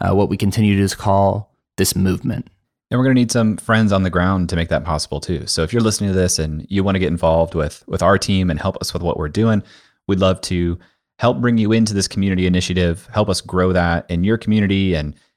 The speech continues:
Speaker 2: and connect your community to others outside of it also. And Eric, another reason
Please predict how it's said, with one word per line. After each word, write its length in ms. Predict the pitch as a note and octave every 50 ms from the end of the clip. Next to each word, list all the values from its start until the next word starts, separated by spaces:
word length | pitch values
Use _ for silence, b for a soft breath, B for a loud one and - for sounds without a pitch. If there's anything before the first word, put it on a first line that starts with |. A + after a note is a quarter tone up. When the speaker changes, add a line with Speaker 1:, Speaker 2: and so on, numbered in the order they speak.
| _ -
Speaker 2:
and 140 | E2+ E2+ -
connect 340 | - F2 F2+ F2+ F2 -
your 160 | E2+ E2+ F2 E2
community 320 | - F2+ E2+ E2 E2 D#2+
to 160 | - - -
others 260 | F2 E2 E2 D#2+ D#2+ -
outside 400 | - D#2+ - - - - F#2+ F#2
of 80 | E2
it 100 | D2+ -
also. 420 | - F2+ G2 G2+ - - D#2 D#2+ b b b b b b b b -
And 100 | - F#2+
Eric, 240 | F#2+ C#3 D3 B2+ A2+
another 220 | A#2+ D3 D#3 A#2
reason 580 | G2 G2 G2 F#2 G2 F#2+ F2+ F2+ F2+ F#2 A#2 -